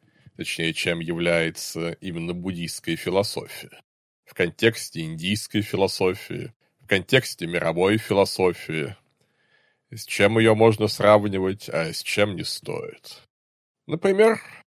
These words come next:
в какой степени буддийская философия входит в контекст индийской философии того времени и последующих эпох.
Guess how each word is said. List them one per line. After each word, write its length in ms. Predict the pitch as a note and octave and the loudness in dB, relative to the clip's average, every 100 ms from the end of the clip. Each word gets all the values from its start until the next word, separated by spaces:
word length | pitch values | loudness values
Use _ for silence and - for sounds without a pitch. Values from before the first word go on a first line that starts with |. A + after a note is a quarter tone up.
| _ _ | _ _
в 40 | |
какой 260 | G2 C#3 F#3 | -2 2 2
степени 960 | - - G2+ F#2 - D2 C2+ - - - | 0 -2 0 0 -2 -8 -8 -10 -14 -16
буддийская 600 | G2 G2+ F#2 E2+ - F2+ | -6 -4 -2 -4 -6 -8
философия 840 | - G#2 A#2 - G3 F3+ - A2+ G#2 | -2 2 2 2 -4 -4 -4 -2 -2
входит 380 | - C#3+ A#2+ G2 | -2 0 0 -2
в 60 | |
контекст 840 | - F#2+ F2+ - G#2 G2 - - - _ | 0 0 0 -2 2 2 0 -10 -14 _
индийской 680 | A2 G#2 F#2 F#2 - - - | -8 -6 -6 -10 -10 -12 -12
философии 600 | - D#2+ D#2 D2+ - D2+ | -8 -6 -6 -8 -8 -10
того 300 | - E2 E2+ | -8 -4 -2
времени 640 | G2 C#3+ B2 F#2 E2+ E2 | 0 -2 -2 -6 -6 -8
и 40 | |
последующих 800 | E2 - - F#2 E2+ E2+ - E2+ | -6 -8 -6 -6 -6 -6 -8 -8
эпох. 560 | F2 - - - - - | -10 -10 -14 -14 -20 -20